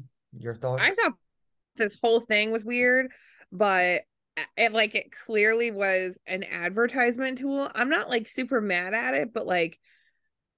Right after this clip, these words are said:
Speaker 2: it wasn't intimate enough for him to really get to know any-, it was just a way for him to see if they were hot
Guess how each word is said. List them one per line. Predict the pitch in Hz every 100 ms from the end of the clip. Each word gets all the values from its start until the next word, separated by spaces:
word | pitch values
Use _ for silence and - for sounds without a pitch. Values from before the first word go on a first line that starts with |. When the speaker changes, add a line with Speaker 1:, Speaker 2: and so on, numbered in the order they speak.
| -
Speaker 2:
it | 254
wasn't | 220 233 294 -
intimate | 185 220 226 269 247
enough | 233 226 214 214 -
for | 202
him | 208 208
to | 208
really | 208 202
get | 202 -
to | 185
know | 175 175
any-, | 208 226
it | 277
was | 330 381
just | 403 453
a |
way | 240 208
for | 254 240
him | 233 226
to | 196
see | - 196
if | 185
they | 190
were | 175 165
hot | 175 - -